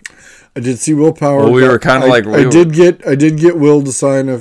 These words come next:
Speaker 1: a something for me. So yeah, it was, it
Speaker 2: Did
Speaker 1: was a
Speaker 2: you
Speaker 1: good time.
Speaker 2: ask him why he liked our Batman podcast
Speaker 1: I did
Speaker 2: reference?
Speaker 1: not.
Speaker 2: I, I
Speaker 1: Uh,
Speaker 2: know this
Speaker 1: he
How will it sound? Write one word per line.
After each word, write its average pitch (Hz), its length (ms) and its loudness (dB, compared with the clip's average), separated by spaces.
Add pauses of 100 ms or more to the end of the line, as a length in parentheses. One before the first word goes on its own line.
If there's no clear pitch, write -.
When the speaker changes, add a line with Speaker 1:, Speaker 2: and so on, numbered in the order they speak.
(140)
Speaker 1:
a 147 100 -6
something 123 360 -10
for 127 200 -12
me. 120 140 -10
So 107 320 -14
yeah, 120 160 -14
it 104 100 -20
was, 104 180 -20
it - 80 -20
Speaker 2:
Did 110 100 -6
Speaker 1:
was 107 80 -8
a - 20 -6
Speaker 2:
you 131 80 -4
Speaker 1:
good - 80 -10
time. 127 80 -6
Speaker 2:
ask 151 240 -6
him 127 140 -8
why 107 180 -10
he 110 160 -12
liked 101 320 -10
our 85 100 -10
Batman 85 600 -12
podcast 76 680 -12
Speaker 1:
I 156 40 0
did 190 180 -2
Speaker 2:
reference? 190 640 0
Speaker 1:
not. - 60 -20
Speaker 2:
I, - 80 0
I 156 220 2
Speaker 1:
Uh, - 20 0
Speaker 2:
know 131 120 0
this 131 120 -4
Speaker 1:
he 190 60 -4